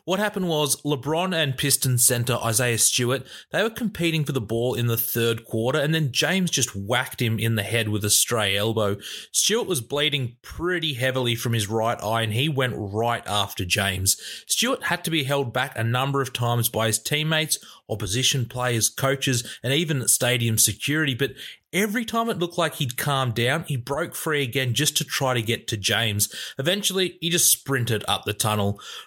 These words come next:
Both players were ejected, which means they were essentially sent off. The Lakers, they were actually down by fifteen points at three-quarter time,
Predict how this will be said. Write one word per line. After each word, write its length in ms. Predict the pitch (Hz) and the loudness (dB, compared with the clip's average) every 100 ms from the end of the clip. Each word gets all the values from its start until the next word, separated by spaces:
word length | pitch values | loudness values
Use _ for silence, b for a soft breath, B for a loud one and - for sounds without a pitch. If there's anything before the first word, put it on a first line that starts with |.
| _ | _
Both 280 | 175 185 185 | -2 -2 -4
players 320 | 165 147 135 | -2 -2 0
were 80 | 131 | -2
ejected, 520 | 113 151 165 208 165 | 0 0 0 -2 -2
which 240 | 170 - 180 | -2 -2 0
means 220 | 175 143 | 0 2
they 100 | 135 | 2
were 120 | 120 | 2
essentially 600 | 110 - 120 117 110 104 - | 2 2 2 0 0 0 4
sent 460 | - - 104 101 - | 4 4 2 -4 -2
off. 320 | 110 110 - - B B | 0 0 -4 -10 B B
The 80 | 190 | -2
Lakers, 340 | 233 285 247 | -2 0 0
they 140 | - 196 | 2 0
were 120 | 294 | 0
actually 340 | 269 - 160 | 0 0 0
down 340 | 117 135 147 156 | 0 0 2 2
by 180 | 139 120 | 0 0
fifteen 560 | - 143 - 131 123 | -2 -2 0 0 0
points 380 | 120 113 123 127 | -2 -4 2 2
at 120 | - | 2
three-quarter 520 | 127 131 131 139 131 | 0 0 2 0 0
time, 340 | - 135 143 | 0 2 2